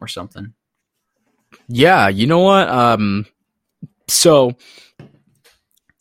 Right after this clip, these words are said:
Speaker 2: honestly, like, I'm sure you saw this coming. Uh,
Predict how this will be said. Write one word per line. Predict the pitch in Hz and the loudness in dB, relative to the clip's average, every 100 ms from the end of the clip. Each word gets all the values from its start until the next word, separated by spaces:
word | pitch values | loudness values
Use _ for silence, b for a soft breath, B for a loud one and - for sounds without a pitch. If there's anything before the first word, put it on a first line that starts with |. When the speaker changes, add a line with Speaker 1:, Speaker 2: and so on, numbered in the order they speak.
| _ _ _ _ - | _ _ _ _ -4
Speaker 2:
honestly, | 127 131 - 131 | -2 -2 -2 -2
like, | 117 107 | 0 -2
I'm | 113 | -6
sure | - 123 | -6 -6
you | 110 | -6
saw | - 113 107 | -6 -6 -6
this | 101 | -8
coming. | 110 101 104 b b b | -10 -10 -10 b b b
Uh, | - 117 110 101 98 | -2 2 2 2 0